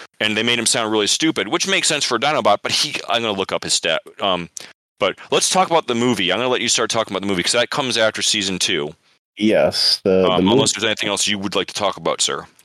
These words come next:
Speaker 2: No, I think that we're, we're good to go into the movie.
Speaker 1: Okay, I'm gonna, I'm gonna ignore you while I look up the stats of Grimlock while you talk about the
Speaker 2: That is
Speaker 1: movie.
Speaker 2: fine. All right, so the movie basically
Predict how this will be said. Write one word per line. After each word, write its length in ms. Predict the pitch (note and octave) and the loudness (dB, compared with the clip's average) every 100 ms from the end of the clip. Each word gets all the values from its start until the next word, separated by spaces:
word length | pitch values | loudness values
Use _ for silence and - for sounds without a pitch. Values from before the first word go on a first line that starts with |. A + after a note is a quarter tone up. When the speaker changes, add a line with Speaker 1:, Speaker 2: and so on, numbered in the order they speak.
| _ _ B3 | _ _ 4
Speaker 2:
No, 400 | E4 G4+ A#3 F#3 | 6 6 6 4
I 80 | |
think 280 | A3 F#3+ - | 4 2 0
that 200 | - A2 | 2 2
we're, 280 | G#2 A#2 A2+ | 4 4 4
we're 160 | A#2 A#2 | 4 2
good 160 | G#2 | 2
to 80 | F#2+ | 2
go 240 | F2+ E2+ | 2 4
into 160 | E2+ E2 | 4 4
the 80 | D#2 | 2
movie. 460 | E2 E2 E2+ E2+ F2+ - | 4 4 4 4 2 0
Speaker 1:
Okay, 180 | G#2 G2+ | -2 0
I'm 80 | F#2+ | 0
gonna, 160 | G#2 | 0
I'm 140 | G2+ G#2 | 0 0
gonna 260 | G#2+ G2+ | 0 0
ignore 300 | G2+ F#2+ G2+ | 0 0 2
you 140 | G2 F2+ | 2 2
while 120 | F2+ | 2
I 60 | F2+ | 2
look 200 | F2 F#2+ | 2 -2
up 100 | - | -2
the 40 | |
stats 380 | - - F2 - | -2 0 -2 -2
of 80 | D#2 | -2
Grimlock 400 | F2 F2 D#2+ D#2+ | -2 0 -2 0
while 100 | D#2+ | -2
you 80 | D#2 | 0
talk 140 | D#2+ | -2
about 160 | D2 C#2+ | -2 -2
the 80 | |
Speaker 2:
That 80 | D#2+ | 0
is 60 | G2+ | 2
Speaker 1:
movie. 160 | G2 | 2
Speaker 2:
fine. 220 | C#2+ - - - - - - - | 0 -2 -4 -16 -14 -14 -14 -4
All 80 | F2+ | 2
right, 200 | D#2+ D#2+ | 2 2
so 140 | - G2 | 2 2
the 80 | |
movie 640 | G#2 C#3 F3+ E3 C#3+ C#3 C#2+ | 4 6 6 6 4 4 2
basically 500 | A#2 A2 - F#2+ | 0 0 0 0